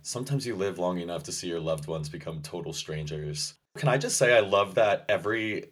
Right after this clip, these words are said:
chapter of this relationship from start to finish happened at E D C, from, like, falling in love to getting fucking married to then, like, seeing their partner and getting the closure that you needed and just feeling like you can continue on with your lives. I mean, it's,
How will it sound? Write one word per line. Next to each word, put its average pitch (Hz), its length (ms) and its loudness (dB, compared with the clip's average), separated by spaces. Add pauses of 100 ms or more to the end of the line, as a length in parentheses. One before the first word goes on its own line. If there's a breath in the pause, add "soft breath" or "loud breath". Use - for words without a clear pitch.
(120)
chapter 95 600 0
of 90 380 0
this 87 200 -2
relationship 90 920 -2
from 98 160 -2
start - 400 4
to 98 80 -8
finish 95 360 -2
happened 90 300 0
at 85 160 0
E 87 120 -6
D 82 160 -4
C, 85 380 -2
from, 92 180 -8
like, 90 180 2
falling 110 460 6
in 113 140 2
love 98 360 6
to 110 140 0
getting 110 320 4
fucking 107 640 -4
married 85 640 0
to 156 100 4
then, 127 260 8
like, 113 340 8
seeing 165 420 4
their 143 120 8
partner 131 460 6
and 113 200 4
getting 127 260 6
the 113 60 -2
closure 117 560 2
that 110 200 6
you 98 80 -4
needed 104 520 0
and 87 440 0
just - 240 -6
feeling 107 260 2
like 98 180 0
you 104 80 -8
can 95 240 -6
continue 107 480 -4
on 98 220 4
with 95 140 -4
your 90 120 -2
lives. 92 560 4
I 104 80 2
mean, 104 200 -4
it's, - 420 -6